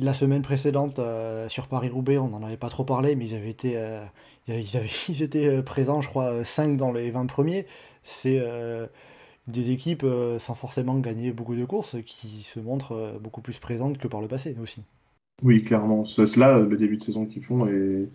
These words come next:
Speaker 2: est très, très fort. Euh, ils avaient fait un recrutement qui allait un peu dans ce sens-là, mais, euh, sincèrement, je pensais pas que, que ça allait, euh, porter ses fruits à ce point-là. Donc, clairement, euh, je pense que c'est que du bonus,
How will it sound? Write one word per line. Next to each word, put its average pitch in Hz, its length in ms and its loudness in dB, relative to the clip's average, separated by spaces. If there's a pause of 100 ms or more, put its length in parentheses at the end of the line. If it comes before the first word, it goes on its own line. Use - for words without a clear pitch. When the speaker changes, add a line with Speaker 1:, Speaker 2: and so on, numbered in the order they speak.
(500)
Speaker 2:
est 104 80 -2
très, - 180 2
très 113 180 6
fort. 101 400 6
Euh, 98 280 0
ils 104 160 4
avaient 107 140 12
fait - 140 6
un 113 80 10
recrutement 117 360 2
qui - 120 0
allait 101 100 2
un 98 60 -2
peu - 100 0
dans 104 140 0
ce - 80 -6
sens-là, 139 340 8
mais, 107 340 4
euh, 101 200 -2 (300)
sincèrement, 110 420 0
je 127 80 -2
pensais 135 240 -4
pas 117 160 4
que, 101 380 2 (680)
que 107 100 0
ça 101 220 4
allait, 98 240 10
euh, 87 580 4 (400)
porter - 220 6
ses 107 120 8
fruits 117 200 8
à 107 40 8
ce - 60 0
point-là. 107 260 6 (600)
Donc, 117 100 -10
clairement, 107 440 4
euh, - 20 0 (1160)
je - 80 -14
pense 98 140 4
que - 60 -8
c'est - 60 -4
que 110 60 8
du 107 120 10
bonus, 107 240 6